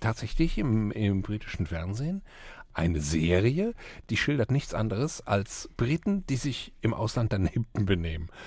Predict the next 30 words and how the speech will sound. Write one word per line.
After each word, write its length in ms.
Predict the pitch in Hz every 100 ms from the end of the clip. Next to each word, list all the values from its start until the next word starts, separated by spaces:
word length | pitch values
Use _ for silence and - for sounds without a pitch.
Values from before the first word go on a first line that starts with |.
| - -
Also 400 | - 110 117 110 -
das 160 | 107 -
scheint 540 | 117 139 160 - - -
ein 120 | 110
internationales 840 | 135 156 151 131 - 117 107 113 -
Phänomen 500 | 113 107 104 135 170
zu 160 | -
sein, 300 | 143 139 139
wenn 100 | 95
man 180 | 95 87
fernab 440 | - 120 113 113
der 160 | 120 107
Heimat 340 | 135 202 -
ist, 300 | - 147 - - - -
sich 220 | - 104 -
unbeobachtet 880 | 180 185 147 135 139 117 - 127
fühlt 320 | - 123 120
oder 240 | 110 101 101
dass 180 | 90 -
einen 260 | 104 98
keiner 280 | - 104 107
so 140 | 98
gut 240 | 90 95 -
kennt 280 | 143 190 -
und 140 | -
die 60 | 92
Nachbarn 360 | 110 - 117
einen 220 | 101 107
nicht 220 | 107 - -
sehen, 260 | 95 101